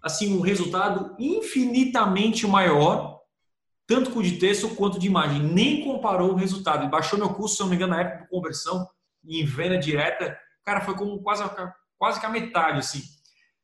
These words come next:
E por que que eu acredito que esse resultado ge-, é, é, gerou, assim, baixou muito?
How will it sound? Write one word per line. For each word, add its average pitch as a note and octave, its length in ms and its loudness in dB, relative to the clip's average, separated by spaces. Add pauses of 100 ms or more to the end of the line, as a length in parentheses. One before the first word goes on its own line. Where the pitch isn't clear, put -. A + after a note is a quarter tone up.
(360)
E G3+ 60 -2
por C4 240 2
que D4 180 2
que C#4+ 80 2
eu C4 60 8
acredito A#3 360 0
que G#3+ 80 -4
esse G3+ 180 -2
resultado F#3 420 2
ge-, F3+ 220 -2
é, D3+ 440 0
é, C#3+ 40 -2
gerou, E3 360 4
assim, C#3+ 240 0
baixou D#3+ 300 2
muito? C#3 400 2